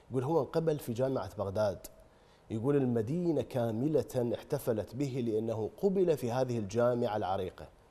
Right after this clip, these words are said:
تخيل وين كنا وين صرنا. اليوم جامعة بغداد ما معترف بها، اللي يتخرج من جامعة بغداد ما معترف بها. أصبحت الجامعات مظاهر فقط، يجي الطالب فقط يكشخ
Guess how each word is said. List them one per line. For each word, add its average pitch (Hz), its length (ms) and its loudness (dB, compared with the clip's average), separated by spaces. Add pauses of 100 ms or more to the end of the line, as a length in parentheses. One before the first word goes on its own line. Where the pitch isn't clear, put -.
تخيل 139 380 0
وين 151 220 0
كنا 143 800 0 (280)
وين 147 220 6
صرنا. 87 440 -4 (680)
اليوم 117 520 4
جامعة 135 480 4
بغداد 131 520 4
ما 131 220 4
معترف 113 500 0
بها، 98 260 -4
اللي 92 120 -4
يتخرج 131 300 2
من 113 120 -2
جامعة 135 340 4 (100)
بغداد 127 400 6 (480)
ما 127 140 4
معترف 95 440 0
بها. 104 240 0
أصبحت 160 440 0
الجامعات 147 640 6
مظاهر 135 380 6
فقط، 95 420 -2
يجي 147 200 0
الطالب 175 520 6 (440)
فقط 120 380 0
يكشخ 170 640 -2